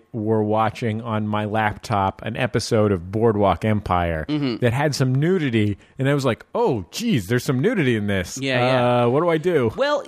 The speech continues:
Speaker 2: here's the thing. I, it, this, this looked like the production values of pornography.
Speaker 1: Uh-huh.
Speaker 2: Um, and to be f-, to, and also I should probably say this looked like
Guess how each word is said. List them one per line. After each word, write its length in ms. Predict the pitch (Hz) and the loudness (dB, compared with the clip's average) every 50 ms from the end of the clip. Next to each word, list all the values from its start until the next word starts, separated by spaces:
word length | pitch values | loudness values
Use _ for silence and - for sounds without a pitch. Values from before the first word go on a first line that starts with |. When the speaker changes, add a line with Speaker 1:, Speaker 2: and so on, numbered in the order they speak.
| - 202 | -10 -14
Speaker 2:
here's 260 | - - 294 302 254 | -6 -2 -2 -2 -2
the 60 | 285 | -4
thing. 300 | 240 - - 110 - - - | -4 -4 -4 -4 -4 -6 -4
I, 480 | - 151 165 160 160 160 160 156 - - _ | 0 2 2 4 4 4 2 0 -2 -4 _
it, 240 | - 147 147 143 - _ | -4 -4 -4 -4 -6 _
this, 360 | - 147 135 190 254 - - 190 | -16 -4 -2 0 2 2 2 0
this 360 | 170 170 170 202 196 - - | -4 -4 -4 -4 -4 -4 -2
looked 300 | 175 208 226 226 - - | 0 0 0 0 -2 0
like 400 | 185 185 180 180 180 180 - - _ _ _ _ _ _ _ 151 | 2 2 2 2 0 -6 -14 -20 _ _ _ _ _ _ _ -8
the 140 | 160 165 160 | -6 -6 -6
production 580 | - - - 185 180 180 180 - 180 170 160 | -6 -4 0 0 0 0 0 -4 -4 -2 2
values 560 | 147 147 147 143 139 135 131 127 131 131 120 | 2 4 4 4 4 2 2 2 0 0 0
of 180 | 127 123 - - - - | -2 -4 -4 -8 -16 -8
pornography. 720 | - 156 147 123 110 101 92 - 98 - - 90 - 139 - _ - | -4 -2 0 0 -2 -4 -6 -10 -14 -14 -14 -14 -14 -14 -16 _ -2
Speaker 1:
Uh-huh. 320 | 127 110 101 104 95 110 107 - _ - | -2 0 0 0 0 -2 -4 -6 _ -4
Speaker 2:
Um, 1080 | 127 120 113 110 110 104 101 98 95 95 95 92 92 90 90 92 98 104 101 - - _ - - _ _ _ _ _ _ _ _ _ _ _ _ _ _ _ _ _ _ _ _ _ _ | -2 -2 -2 -2 -2 -2 -2 -2 -4 -4 -4 -4 -4 -4 -6 -6 -8 -10 -12 -14 -14 _ -18 -18 _ _ _ _ _ _ _ _ _ _ _ _ _ _ _ _ _ _ _ _ _ _
and 180 | 143 143 135 131 | -4 -4 -4 -4
to 80 | - 165 | -4 -2
be 100 | 202 196 | -2 -2
f-, 200 | - - - - | -2 -4 -10 -4
to, 120 | - 175 143 | 0 2 4
and 140 | 151 151 | 4 4
also 300 | 160 156 151 147 - 147 | 4 4 2 2 2 2
I 80 | 135 135 | 2 2
should 200 | 131 - 127 - | 0 -2 -6 -2
probably 360 | - 143 131 127 117 120 117 | 0 0 2 2 0 -2 -4
say 260 | - - 123 113 110 | -2 -2 -2 -2 -2
this 280 | 107 113 120 113 - - | -4 -6 -8 -10 -6 -6
looked 180 | 120 - - - | -8 -8 -6 -6
like 360 | 107 98 92 92 - - | -4 -4 -4 -6 -8 -14